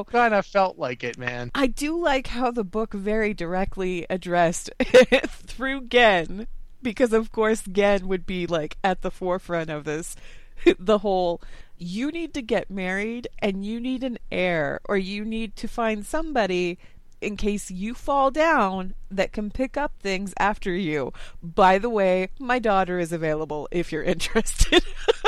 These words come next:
Speaker 1: What was funny about that was, A, he did it without even involving her. Like, his, his
Speaker 2: No.
Speaker 1: daughter is,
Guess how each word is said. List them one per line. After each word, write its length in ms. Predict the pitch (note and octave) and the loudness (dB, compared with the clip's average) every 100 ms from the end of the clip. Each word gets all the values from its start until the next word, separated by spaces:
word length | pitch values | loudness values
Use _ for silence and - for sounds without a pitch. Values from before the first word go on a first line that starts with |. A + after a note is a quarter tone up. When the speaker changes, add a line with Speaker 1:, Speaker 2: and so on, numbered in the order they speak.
| - B4+ - C5+ - C5+ - - - - - - | 4 4 4 2 2 0 0 -6 -6 -8 -4 -4
Speaker 1:
What 120 | - C#4 | 0 0
was 140 | C4+ | 2
funny 200 | C#4 D#4+ | 2 4
about 220 | C4 A#3 | 2 2
that 200 | A3+ A3 | 4 2
was, 140 | F#3+ F3 | 2 -4
A, 220 | E3+ F#3+ G3 | 0 0 0
he 160 | E3+ | -2
did 140 | D#3+ F#3 | 0 0
it 60 | |
without 260 | F3+ E3+ E3+ | 2 2 4
even 240 | E3+ D#3+ | 2 -2
involving 600 | D#3+ D3 D#3+ D#3+ E3+ D#3 C#3 | -4 -2 2 4 4 0 -2
her. 200 | C#3+ C#3 | -2 0
Like, 160 | C#3+ | 0
his, 160 | E3 D3 | 0 0
his 180 | A4+ F3 | 0 6
Speaker 2:
No. 100 | F#3 | 8
Speaker 1:
daughter 300 | F#3+ F#3+ | 8 8
is, 120 | F3+ | 6